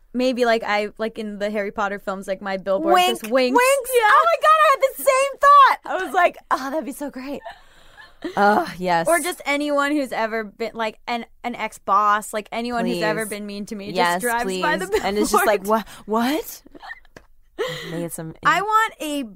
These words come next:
Speaker 1: bus to drive by this boss that I had and me be on the bus and the bus splash him.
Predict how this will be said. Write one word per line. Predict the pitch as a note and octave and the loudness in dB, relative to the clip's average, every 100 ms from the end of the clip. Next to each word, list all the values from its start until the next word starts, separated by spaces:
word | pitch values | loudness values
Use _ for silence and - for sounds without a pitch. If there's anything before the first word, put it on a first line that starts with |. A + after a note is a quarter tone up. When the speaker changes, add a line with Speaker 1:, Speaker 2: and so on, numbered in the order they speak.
| - | -4
Speaker 1:
bus | A3+ A#3 A3+ - - - | 0 0 -2 -10 -16 -14
to | - A3+ | -12 -8
drive | A3 G#3+ A3 G#3+ | -4 -2 -2 -4
by | G#3 G3+ G3 F#3+ F#3+ - - | -4 -2 -4 -10 -18 -20 -20
this | G3 A#3 G3+ | -8 -8 -4
boss | G#3+ G#3+ G3 | -4 -4 -4
that | A3 | -8
I | G3+ G#3+ | -6 -6
had | G3+ F#3 F#3+ | -8 -8 -10
and | - A3 G#3+ - | -12 -12 -12 -12
me | A3+ A3+ A#3+ | -10 -6 -6
be | A#3 B3 | -6 -6
on | A3 A3 | -4 -4
the | A3+ | -4
bus | G3 G3 G3 - - | -4 -6 -6 -16 -14
and | A#3 A3 | -10 -8
the | |
bus | G3 G#3 G#3 | -8 -8 -8
splash | - G#3+ G3+ G3 - | -10 -8 -6 -8 -12
him. | G3 G#3+ | -14 -16